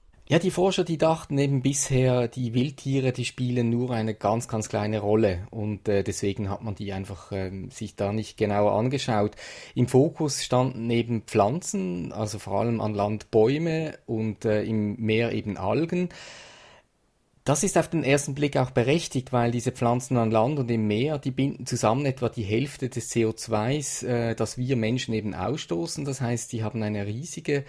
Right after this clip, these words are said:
ähm, Funktion in diesem Bereich. Es sind auch oft sehr komplexe Zusammenhänge, das macht es eben auch sehr schwierig zu messen und insgesamt,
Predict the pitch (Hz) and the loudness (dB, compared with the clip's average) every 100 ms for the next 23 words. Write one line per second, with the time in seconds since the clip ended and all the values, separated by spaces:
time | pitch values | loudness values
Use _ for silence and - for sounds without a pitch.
0 | - - - - - 127 131 127 147 139 | -12 -20 -20 -18 -10 -6 -6 -4 -4 -2
1 | - 123 139 143 135 131 143 131 131 - | 2 4 4 2 0 -2 0 0 -4 -20
2 | _ 127 120 117 120 135 - - - - | _ 4 6 6 4 2 -2 -14 -18 -8
3 | 104 - 123 117 107 - 131 127 - 120 | -4 2 4 4 4 2 2 2 4 4
4 | 117 117 117 117 - - 117 110 107 135 | 4 0 2 2 2 -6 -2 0 2 2
5 | 123 127 131 127 113 113 113 - 123 113 | 2 2 2 0 -2 0 0 -2 -4 -2
6 | 110 107 - 110 110 113 110 107 - 113 | 0 0 2 0 0 -2 -4 -4 -2 -2
7 | 98 - 107 101 104 107 - 104 104 127 | -2 -4 -6 -4 -4 -6 -4 0 0 0
8 | - | -6